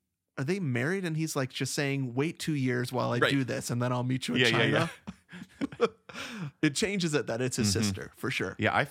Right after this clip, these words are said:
Speaker 2: I thought that the whole
Speaker 1: Yeah.
Speaker 2: time. I only realized this last viewing that they were brother and sister. Um,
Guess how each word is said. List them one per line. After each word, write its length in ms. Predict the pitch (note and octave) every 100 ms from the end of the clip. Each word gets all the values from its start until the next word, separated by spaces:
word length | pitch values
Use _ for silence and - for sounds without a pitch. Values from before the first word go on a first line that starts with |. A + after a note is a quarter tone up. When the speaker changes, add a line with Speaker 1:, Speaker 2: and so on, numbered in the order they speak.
| -
Speaker 2:
I 120 | D3
thought 240 | - A3
that 140 | B2+ A2+
the 80 | G#2
whole 140 | G#2+
Speaker 1:
Yeah. 80 | A2
Speaker 2:
time. 240 | D3 B2+
I 200 | - A2+
only 280 | - C3+ C3+
realized 480 | A#2 B2+ A#2 G2 G2+
this 200 | G#2+ -
last 320 | G#2+ G2+ G2+
viewing 520 | - F#2+ A2 A#2 F2
that 220 | F2 F2+ G#2 D3+
they 80 | C3
were 140 | G#2+
brother 340 | F#2 G2 G2+
and 140 | F#2+ F#2+
sister. 420 | G#2+ G2 D2+ D#2+ - - - - _
Um, 400 | G2+ F#2+ F2 E2